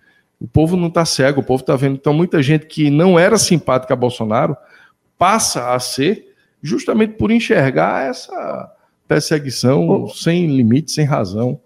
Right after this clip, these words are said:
Speaker 1: que tá sendo feita contra ele.
Speaker 2: Ô, deputado Fernando Rodolfo, agora, eh, toda essa percepção não tá sendo constatada ainda através de pesquisas, né? A gente teve agora a Genial Quest, enfim, dando que o governo Lula tá ampliando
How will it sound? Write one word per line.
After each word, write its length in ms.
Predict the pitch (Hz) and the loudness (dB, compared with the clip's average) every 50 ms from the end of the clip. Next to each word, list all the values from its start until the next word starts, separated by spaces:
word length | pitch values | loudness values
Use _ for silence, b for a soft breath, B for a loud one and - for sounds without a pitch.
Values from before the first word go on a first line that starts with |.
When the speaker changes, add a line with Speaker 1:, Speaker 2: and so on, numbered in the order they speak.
| _ _ _ _ _ _ _ _ | _ _ _ _ _ _ _ _
Speaker 1:
que 100 | - 113 | -14 -8
tá 160 | - 117 117 | -6 -6 -6
sendo 240 | 117 - 123 117 107 | -4 -4 -6 -6 -4
feita 320 | - - 113 117 - 127 | -4 -4 -4 -4 -4 -6
contra 320 | - - 117 117 - - | -6 -6 -6 -6 -6 -10
ele. 100 | 95 90 - - | -10 -10 -8 -2
Speaker 2:
Ô, 200 | - 185 180 165 | 2 2 2 4
deputado 340 | 160 160 165 - 135 123 | 2 0 0 0 -2 0
Fernando 240 | - 143 127 127 120 | 0 0 2 2 4
Rodolfo, 400 | 123 123 104 98 104 104 - 147 | 4 4 4 4 2 2 2 0
agora, 880 | 151 170 185 165 170 165 196 202 202 202 190 165 - - 131 127 123 117 | 0 2 2 2 2 2 2 4 4 4 4 4 4 4 4 4 4 4
eh, 20 | |
toda 200 | 117 - 139 123 | 2 2 2 2
essa 180 | 123 - 143 135 | 2 2 0 0
percepção 600 | - 139 120 - 147 135 - - - 135 131 143 | 0 -2 -2 0 -2 -2 -2 -2 -2 -2 0 0
não 160 | 165 185 202 | 0 -2 -2
tá 160 | 190 - 202 185 | -2 -2 -2 -2
sendo 220 | - 185 165 156 | -2 -2 -2 -2
constatada 580 | - 165 151 123 - 135 113 - 123 120 113 113 | -2 -2 -2 0 0 0 0 0 0 0 0 0
ainda 200 | 113 110 113 127 | -2 -2 -2 -4
através 340 | - 127 123 104 117 113 | -4 -2 -2 0 -2 -2
de 80 | 113 - | -2 -2
pesquisas, 720 | - - 170 156 - - - 113 98 95 82 82 82 78 | -2 -2 -2 -2 -2 -2 -2 0 0 0 0 -4 -6 -6
né? 100 | 87 95 | -4 -4
A 60 | 104 | -4
gente 240 | 95 113 123 120 120 | -4 -4 -6 -8 -8
teve 360 | - - 120 113 98 113 113 | -4 -2 -2 0 2 2 2
agora 360 | 107 101 92 101 107 107 104 | 2 2 2 2 0 2 2
a 40 | 101 | 0
Genial 340 | 92 113 113 104 104 101 98 | 0 0 0 0 2 0 0
Quest, 480 | - - 110 107 123 139 147 - - - | 0 0 2 2 2 0 -2 -4 -4 -2
enfim, 420 | 131 110 95 90 - 120 120 135 | -2 -2 -2 -4 -4 -6 -6 -6
dando 400 | 127 120 135 135 135 127 135 135 127 | -4 -2 -2 -2 0 0 0 0 0
que 340 | - - 127 117 120 123 123 | 0 -2 0 2 2 2 0
o 120 | 113 120 | 0 0
governo 380 | 113 123 110 104 117 113 120 113 | 0 0 0 2 0 2 2 2
Lula 320 | 104 107 120 131 139 147 | 2 2 2 2 0 0
tá 320 | - - 147 139 135 143 - | 0 0 0 2 2 2 2
ampliando 720 | 131 123 113 - 123 113 104 107 110 117 117 107 107 107 | 0 -2 0 2 2 4 4 6 6 6 4 4 4 2